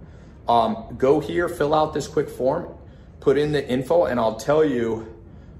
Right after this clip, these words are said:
I can even give you my estimate of what you'd be able to sell your business, and I'll help you connect you,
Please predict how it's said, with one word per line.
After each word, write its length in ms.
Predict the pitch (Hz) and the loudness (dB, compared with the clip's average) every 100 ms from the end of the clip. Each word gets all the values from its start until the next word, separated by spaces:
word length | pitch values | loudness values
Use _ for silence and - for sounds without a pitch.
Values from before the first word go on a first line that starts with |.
| - - - | -18 -18 -4
I 100 | 117 | -4
can 160 | 120 139 | 0 -2
even 300 | 135 127 117 | 0 -2 0
give 160 | 117 120 | 0 0
you 100 | 113 | 0
my 240 | 104 104 | 0 -2
estimate 520 | 104 101 - 139 160 | -2 -8 -6 -4 -2
of 80 | 123 | -2
what 280 | 98 110 107 | 0 -2 -2
you'd 140 | 104 | -4
be 80 | 104 | -2
able 160 | 104 98 | -2 -4
to 60 | |
sell 200 | - 98 | -6 -6
your 160 | 98 95 | -6 -8
business, 440 | 92 95 131 135 | -8 -10 -8 -8
and 120 | - 110 | -6 -4
I'll 120 | 98 | -6
help 380 | - 120 - 123 | -4 -4 -2 -4
you 160 | 120 | -8
connect 540 | - 117 107 131 - - | -8 -6 -4 -4 -8 -14
you, 180 | - | -14